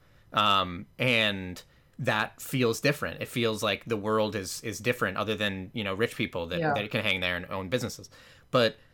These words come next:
Speaker 1: you, you would still walk around the street, and it's like, you could get used to that, and the war would still be away from you. You know, like, you couldn't, it's not like the people who were in America would have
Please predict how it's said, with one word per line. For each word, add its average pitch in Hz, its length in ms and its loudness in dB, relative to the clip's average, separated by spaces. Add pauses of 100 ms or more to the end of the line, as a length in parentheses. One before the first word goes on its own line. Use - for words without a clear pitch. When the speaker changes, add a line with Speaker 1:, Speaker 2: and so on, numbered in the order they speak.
(300)
Speaker 1:
you, 160 340 2
you 156 160 2
would 190 160 2
still 220 240 4
walk 135 260 4
around 143 200 4
the 123 80 0
street, 143 280 -2
and 113 120 0
it's - 140 -4
like, 107 360 0 (300)
you 147 100 2
could 196 160 2
get 143 160 4
used 139 300 2
to 185 80 -2
that, 170 340 2
and 139 220 2
the 127 60 4
war 135 220 6
would 139 160 2
still 135 240 0
be 117 120 0
away 107 260 2
from 92 240 -4
you. 92 260 -12 (380)
You 120 140 0
know, 120 180 4
like, 117 260 2 (200)
you 160 100 4
couldn't, 190 460 4
it's 147 140 2
not 160 260 4
like 139 240 0
the 127 80 2
people 135 340 0
who 120 140 0
were 113 180 4
in 110 460 -2
America 107 680 0 (420)
would 117 340 2
have 104 600 0